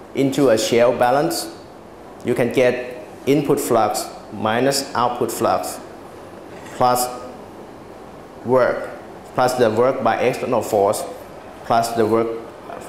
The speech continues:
plus the energy production equal to zero. That's become shell balance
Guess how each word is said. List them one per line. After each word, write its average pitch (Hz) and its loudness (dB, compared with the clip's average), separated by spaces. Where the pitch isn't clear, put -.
plus 117 2
the 110 4
energy 113 2
production 107 0
equal 117 0
to 113 -2
zero. 107 -2
That's 131 4
become 113 2
shell 104 4
balance 82 -2